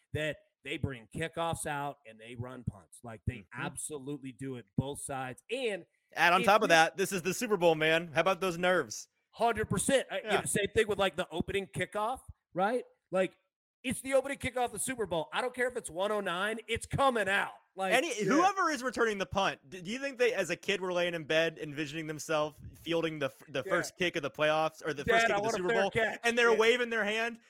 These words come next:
Speaker 2: No way, man! You're running that thing out for sure. For
Speaker 1: Yep.
Speaker 2: sure.
Speaker 1: Yep.
Speaker 2: No, I
Speaker 1: Absolutely.
Speaker 2: love this bet. That's fantastic. And, uh, uh, of the ten thousand novelty bets you get with the Super Bowl,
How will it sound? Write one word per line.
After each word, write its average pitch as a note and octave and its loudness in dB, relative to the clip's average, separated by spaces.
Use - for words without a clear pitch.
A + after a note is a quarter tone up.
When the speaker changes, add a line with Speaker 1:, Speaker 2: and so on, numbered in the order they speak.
Speaker 2:
No C4 4
way, C#4 8
man! F#3 2
You're C4+ -4
running G#3 2
that G3 -2
thing F#3+ -2
out G3+ -4
for D4 -10
sure. D4+ 0
For C3 -18
Speaker 1:
Yep. C#3 -6
Speaker 2:
sure. D3 -6
Speaker 1:
Yep. A#2 -20
Speaker 2:
No, G#3 0
I E3 0
Speaker 1:
Absolutely. F3 0
Speaker 2:
love F#3+ 0
this D#3 -8
bet. G2+ -6
That's E3 -2
fantastic. D3 -4
And, C3 -8
uh, A#2+ -4
uh, D#3 -6
of G#3 -4
the F#3 -8
ten D#3+ -6
thousand C#3 -6
novelty B2 -8
bets C3 -6
you B2 -16
get C3 -12
with - -20
the A#2 -20
Super B2 -14
Bowl, C3+ -6